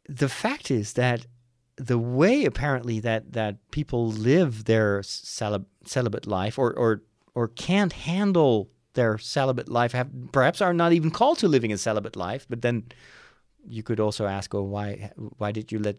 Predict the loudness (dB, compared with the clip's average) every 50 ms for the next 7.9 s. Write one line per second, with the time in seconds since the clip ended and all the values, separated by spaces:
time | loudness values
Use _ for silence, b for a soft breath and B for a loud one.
0 | _ -20 -14 -4 -2 0 0 0 0 -2 -4 -2 0 2 2 4 2 0 -2 b
1 | b b b b b b _ _ -2 -2 -2 -2 -2 -2 0 2 4 4 6 6
2 | 6 6 6 2 0 -2 -6 -8 -4 0 4 4 6 6 4 2 0 0 2 2
3 | 2 2 0 -2 2 2 2 2 2 0 2 4 4 4 2 0 -8 b b b
4 | b 0 4 6 6 6 6 4 4 2 2 2 4 2 2 2 2 0 -2 0
5 | 0 0 0 0 0 0 -2 -4 -6 -6 -6 -4 -4 -4 -4 -4 -8 -6 -2 0
6 | 0 0 0 0 -2 -4 -4 -4 -4 -4 -2 0 0 0 -2 -4 -8 B B B
7 | B B 2 2 4 4 4 4 4 6 4 4 4 2 -2 -2 -4 -4